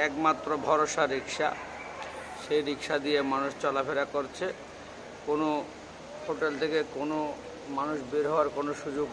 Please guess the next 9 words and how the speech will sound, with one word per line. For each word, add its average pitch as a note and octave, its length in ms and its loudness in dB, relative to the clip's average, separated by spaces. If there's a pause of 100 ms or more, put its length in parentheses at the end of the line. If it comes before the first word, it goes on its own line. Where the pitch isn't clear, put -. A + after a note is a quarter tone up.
(100)
নেই, D#3+ 120 -2 (760)
রাস্তা C#3+ 260 -2 (120)
সবগুলো D3+ 340 -2 (100)
বন্ধ। D3+ 220 -2 (1500)
এটাই D3 320 0 (720)
বর্তমান C#3 480 -2 (640)
ঢাকা C3+ 320 -2 (120)
শহরের B2+ 420 -2 (480)
দৃশ্য। C3+ 300 -8